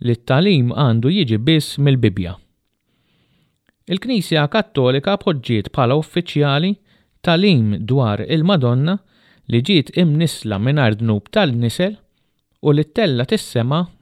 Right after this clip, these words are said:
bir-ruħ u bil-ġisem. Dawn iż-żewġ dommi mhumiex aċċettati mill-protestanti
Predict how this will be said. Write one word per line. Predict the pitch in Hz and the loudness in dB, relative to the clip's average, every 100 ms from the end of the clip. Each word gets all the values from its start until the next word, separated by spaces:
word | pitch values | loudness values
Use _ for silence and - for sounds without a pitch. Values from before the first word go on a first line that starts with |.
| - | -10
bir-ruħ | 143 196 107 107 123 151 | 0 2 2 0 0 0
u | 147 | -2
bil-ġisem. | 147 113 95 85 90 _ _ _ _ _ _ _ _ _ _ _ _ _ - | -2 -4 -6 -10 -12 _ _ _ _ _ _ _ _ _ _ _ _ _ -10
Dawn | 117 123 117 113 113 | 2 4 4 2 0
iż-żewġ | 113 101 107 107 143 | -2 0 0 0 0
dommi | 202 165 117 98 - _ _ _ - | 2 4 2 0 -6 _ _ _ 0
mhumiex | 143 175 165 104 101 - | 4 4 4 0 -2 -6
aċċettati | - 113 - 120 - 104 98 104 | -4 -4 -2 -2 -2 -2 -2 -4
mill-protestanti | 104 107 98 98 - 90 92 143 | -4 -6 -10 -10 -10 -8 -6 -6